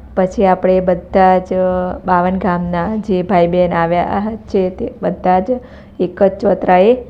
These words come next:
ભેગા થતા હોય છે. અને ડી જે સાથે બધાએ ગાજતા વાજતા જવાનું હોય છે. અ, રસ્તા પર બહેનો પણ, અ, ગ-, રમતા રમતા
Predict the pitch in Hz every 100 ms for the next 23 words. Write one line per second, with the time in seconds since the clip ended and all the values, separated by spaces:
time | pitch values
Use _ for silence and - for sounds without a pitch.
0 | 233 196 180 185 185 214 - 185 180 180
1 | - 202 220 - - - - - - 190
2 | 185 175 175 175 175 - - 202 190 196
3 | 196 196 175 175 185 180 180 180 180 180
4 | 190 175 185 190 175 165 - 180 175 170
5 | - 190 240 - 247 220 185 170 170 185
6 | 185 180 175 202 190 202 - - - -
7 | - - 170 170 170 185 185 - 190 185
8 | 185 180 180 175 180 180 185 190 185 185
9 | 180 180 185 202 - - - - 196 196
10 | 185 190 190 185 185 175 175 180 180 175
11 | 190